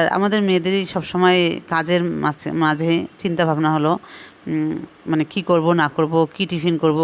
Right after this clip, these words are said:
কী রান্না করব, মানে এটা সব মেয়েরই ক্ষেত্রে হয়, শুধু আমার না। তো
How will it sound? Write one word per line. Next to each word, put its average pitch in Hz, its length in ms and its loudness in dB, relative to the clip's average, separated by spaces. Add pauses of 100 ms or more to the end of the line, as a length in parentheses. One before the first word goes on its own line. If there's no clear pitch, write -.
(140)
কী 196 160 -4
রান্না 151 300 2
করব, 147 300 0
মানে 233 200 2
এটা 214 240 2
সব 180 260 0
মেয়েরই 170 280 2
ক্ষেত্রে 185 320 -2
হয়, 175 140 2
শুধু 175 220 -4
আমার 151 240 2
না। 156 180 0 (1500)
তো 170 100 2